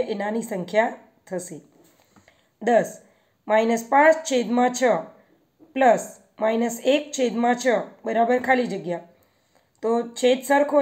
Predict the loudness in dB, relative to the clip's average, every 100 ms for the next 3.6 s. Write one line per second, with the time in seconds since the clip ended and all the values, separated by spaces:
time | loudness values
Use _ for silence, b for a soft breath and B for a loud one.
0 | 2 0 0 0 0 0 -2 0 0 -4
1 | b b b b b -4 -2 2 2 2
2 | 0 2 2 2 0 0 0 0 -6 -10
3 | -14 -12 -4 -4 -2 -6